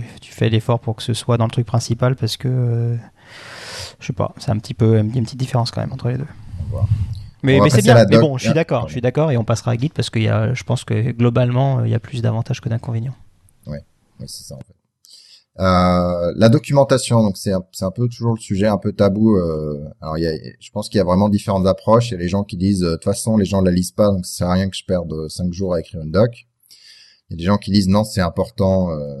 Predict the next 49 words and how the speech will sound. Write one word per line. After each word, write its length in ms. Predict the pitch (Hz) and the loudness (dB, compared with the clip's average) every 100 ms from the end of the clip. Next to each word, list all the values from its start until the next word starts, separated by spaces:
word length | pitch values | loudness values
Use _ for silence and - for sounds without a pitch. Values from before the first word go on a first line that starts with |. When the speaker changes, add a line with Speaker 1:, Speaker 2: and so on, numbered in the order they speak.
| 71 | -14
Speaker 2:
et 60 | 80 | -14
cetera, 340 | - - 80 | -18 -12 -12
et 40 | 78 | -10
cetera. 560 | 80 - 80 95 123 - - - - _ | -14 -8 -2 0 0 -4 -20 -20 -20 _
Euh, 380 | 76 78 73 76 | -10 -8 -6 -6
après, 260 | 71 - 101 | -6 0 2
il 20 | |
y 20 | |
a 40 | 87 | 2
différentes 360 | - 92 90 | 0 -2 2
approches. 520 | 90 - 107 117 117 | 0 0 4 6 4
Il 20 | 101 | 0
y 40 | |
a 40 | |
le 80 | 87 | -4
fichier 380 | 90 92 - 95 | -6 -10 -4 -2
Word, 440 | 90 95 95 95 80 | 2 4 6 4 2
euh, 400 | 78 76 76 73 | -4 -6 -6 -8
il 80 | 73 | -8
y 80 | 80 | -8
a 20 | |
le 100 | 87 | -10
fichier 380 | - 87 - 92 | -10 -8 -6 -2
texte, 600 | 92 92 95 - - 78 | 0 2 0 -4 -14 -12
euh, 380 | 76 73 73 | -10 -8 -10
il 160 | 73 69 | -10 -8
y 80 | 78 | -6
a, 360 | 85 87 85 | -6 -4 -4
euh, 260 | 80 73 73 71 | -4 -6 -8 -10
les 160 | 73 | -8
approches 460 | 80 - 92 90 - | -8 -6 -6 -6 -4
à 40 | |
la, 120 | 78 76 | -4 -4
euh, 520 | 76 73 76 71 71 | -6 -8 -12 -12 -14
en 60 | 71 | -14
utilisant 320 | 71 80 80 | -12 -10 -6
des 120 | 76 | -6
wikis 420 | 73 78 - 87 | -6 -10 -10 -10
justement, 440 | 80 - 85 80 80 | -10 -10 -8 -8 -8
et 40 | |
cetera, 320 | - - 78 | -10 -14 -14
et 40 | 80 | -14
cetera. 280 | - 76 90 | -12 -8 -8
C'est 140 | - | -10
quoi 220 | - 101 | -2 0
vous 260 | 98 90 95 | 0 0 -2
vos, 520 | 92 78 76 73 73 - | -4 -6 -6 -8 -12 -10
vos 160 | 76 | -6
approches ? 440 | 78 - 78 - | -6 -6 -10 -10